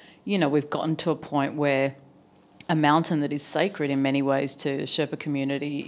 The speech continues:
is, you know, is being trampled upon and, and used as an ego, you know, busting kind of bucket list ambition.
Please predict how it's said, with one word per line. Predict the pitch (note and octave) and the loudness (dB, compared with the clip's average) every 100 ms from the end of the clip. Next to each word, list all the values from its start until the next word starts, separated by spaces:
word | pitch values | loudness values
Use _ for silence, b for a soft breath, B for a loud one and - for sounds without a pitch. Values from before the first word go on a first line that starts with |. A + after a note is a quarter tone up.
| D3 | -6
is, | C#3+ - - | -4 -4 -4
you | - D#3 | -4 -2
know, | C#3+ D3 D3+ | 0 -2 -6
is | - D#3 C#3+ | -8 -6 -4
being | - C#3+ | -2 0
trampled | D3 - D3 D3+ D3 | -2 0 -2 -2 -4
upon | C#3 D3 C#3 | -2 -2 0
and, | C3+ C3+ - | 0 -2 -2
and | C#3 C#3+ | -4 -2
used | C#3 C#3 - | -2 -4 -4
as | C#3 | -4
an | C#3+ C#3 | -4 -4
ego, | - D3 D3 C#3 C#3+ C#3 - - - - | -6 -2 0 0 -2 -8 -16 -20 -20 -8
you | E3 | -2
know, | C#3+ C3+ | -2 -2
busting | C#3 C#3 - C#3+ C#3 | -2 -4 -4 -4 -4
kind | - C3+ | -4 -4
of | C3 B2+ - B B B B B B | -4 -8 -18 B B B B B B
bucket | - C#3+ - | -4 -2 -2
list | C#3+ C#3+ - - | -2 0 0 -2
ambition. | C#3+ C#3 C#3 D3+ C3 C3 D3 | -4 -2 0 0 -2 -4 -6